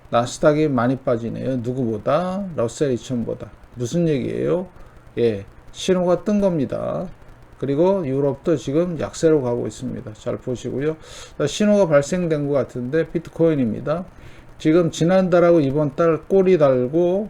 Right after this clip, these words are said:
못 달라가는 상황이고요. 일봉을 보시면, 네, 여기 팔월 십사일 날 역사 고점을 찍고요. 쭉 내려오다가,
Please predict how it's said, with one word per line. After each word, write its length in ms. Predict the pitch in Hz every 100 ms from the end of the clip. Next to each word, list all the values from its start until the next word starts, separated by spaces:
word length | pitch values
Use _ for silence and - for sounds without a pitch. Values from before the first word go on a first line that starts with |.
| -
못 280 | 147 120 135
달라가는 520 | 151 147 135 131 127
상황이고요. 800 | - 147 143 123 117 123 135 160
일봉을 440 | 123 127 143 139
보시면, 680 | 127 120 - 135 165 190 196 - - - -
네, 300 | 127 113 95 - - - -
여기 500 | 135 143 131 143 196 - - - - - - - - - - -
팔월 240 | 180 190
십사일 420 | - 175 190 160
날 140 | 160 139
역사 300 | 123 - 160
고점을 440 | 143 - 139 131
찍고요. 540 | - 165 - 170 156
쭉 260 | - 190 180
내려오다가, 800 | 135 143 151 117 117 131 170 196